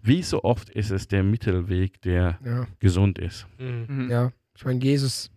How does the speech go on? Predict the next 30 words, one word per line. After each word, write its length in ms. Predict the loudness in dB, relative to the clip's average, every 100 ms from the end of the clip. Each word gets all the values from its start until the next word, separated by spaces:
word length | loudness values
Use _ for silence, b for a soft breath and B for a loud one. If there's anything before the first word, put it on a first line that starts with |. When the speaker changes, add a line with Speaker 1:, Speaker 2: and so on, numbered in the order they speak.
| _
Speaker 2:
hat 240 | -4 -2 0
uns 180 | -4 0
ja 160 | 2
auch, 300 | 4 4 2 -6
wir 100 | 0
sagen 200 | 2 2
ja 80 | 2
auch, 100 | -2
er 160 | -2 -4
hat 80 | -2
uns 140 | -4
erkauft 600 | -6 -6 2 4 4 2 -6
mit 100 | -2
seinem 300 | -2 0 0
Blut. 360 | 0 2 0 -2 b b b
Und 200 | -4 -4 -4 _ _ _ _ _
ich 100 | -8
weiß 100 | -6 -6
nicht, 80 |
ob 40 | -8
du 120 | -8
es 100 | -8
jetzt 120 | -6
oder 100 | -4 -4
du 100 | -6
es 80 | -6
gesagt 260 | -6 -4
hast, 180 | -4 -4
wir 80 | -4
sind 260 | -2 -4